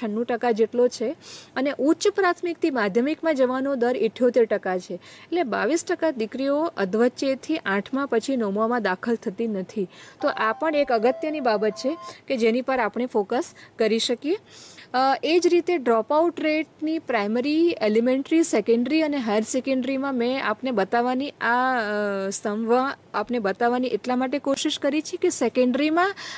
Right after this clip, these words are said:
આપણું ડ્રોપઆઉટનો રેશિયો વધારે છે, તો એની પર આપણે મિત્રો વધારે ફોકસ કરી શકીએ. ગર્લ્સ ટોયલેટની જે સુવિધાઓ છે એ પણ આપણે વર્ષ વાઇઝ, અ, વધારે, અ, કરી રહ્યા છીએ કે જે બે હજાર પંદર સોળની સ્થિતિ હતી એમાં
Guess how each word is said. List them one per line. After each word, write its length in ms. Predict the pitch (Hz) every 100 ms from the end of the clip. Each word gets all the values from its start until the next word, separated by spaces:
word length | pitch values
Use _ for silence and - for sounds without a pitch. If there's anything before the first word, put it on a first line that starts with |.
| -
આપણું 320 | 247 285 294
ડ્રોપઆઉટનો 800 | 233 220 247 262 285 277 269 262
રેશિયો 360 | 220 214 262
વધારે 400 | 226 196 208 196
છે, 160 | 190 196
તો 120 | -
એની 240 | - 202 262
પર 180 | 294
આપણે 240 | 262 233 240
મિત્રો 280 | 226 226 240
વધારે 380 | 202 208 226 320 - - -
ફોકસ 340 | 214 247 254 -
કરી 180 | 262
શકીએ. 400 | 269 285 - 320 - - - - 220
ગર્લ્સ 360 | 233 311 349
ટોયલેટની 500 | - 277 277 302 311
જે 100 | 302
સુવિધાઓ 580 | 302 277 240 226 262 285
છે 160 | 277 262
એ 140 | 214
પણ 180 | 214 269
આપણે 260 | 247 254 262
વર્ષ 400 | 202 226 - 262
વાઇઝ, 400 | 247 240 247 247
અ, 280 | 247 247 247 - - -
વધારે, 640 | 208 202 226 240 254 247
અ, 200 | - 202
કરી 300 | 202 220 220
રહ્યા 220 | 233 247 247
છીએ 200 | 285 262
કે 180 | 254
જે 460 | 202 226 240 233 214
બે 180 | 185 214
હજાર 300 | 233 220 247
પંદર 320 | 202 190 247
સોળની 420 | 247 - 254 262
સ્થિતિ 340 | 254 254 220 247
હતી 340 | 269 262 202 - - -
એમાં 240 | - 269